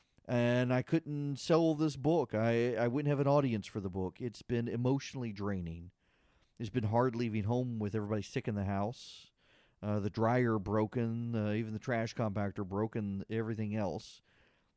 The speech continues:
And I, I left with your prayers and knowing you were praying for me and my family, and I thank you and look forward to being home with you guys tomorrow and Friday, and see you in Lawrenceville at the book signing at Books A Million on Tuesday.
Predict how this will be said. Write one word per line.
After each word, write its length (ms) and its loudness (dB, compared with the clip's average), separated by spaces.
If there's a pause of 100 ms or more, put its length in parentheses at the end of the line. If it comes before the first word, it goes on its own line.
And 920 0
I, 400 2
I 100 -2
left 280 0
with 120 -2
your 120 0
prayers 580 0
and 200 0
knowing 220 0
you 80 -2
were 80 0
praying 260 -4
for 100 -4
me 80 -2
and 100 -4
my 120 -2
family, 480 -4
and 100 -4
I 80 -4
thank 320 -6
you 260 -6
and 400 -4 (400)
look 140 -4
forward 220 0
to 60 -4
being 200 -2
home 220 -2
with 160 -4
you 80 -4
guys 340 0
tomorrow 640 0
and 180 -4
Friday, 600 -2
and 520 -2 (220)
see 240 -8
you 240 0
in 100 0
Lawrenceville 680 0
at 80 -4
the 60 0
book 240 -4
signing 400 0
at 100 0
Books 240 -8
A 40 -6
Million 340 -2
on 160 -4
Tuesday. 560 -6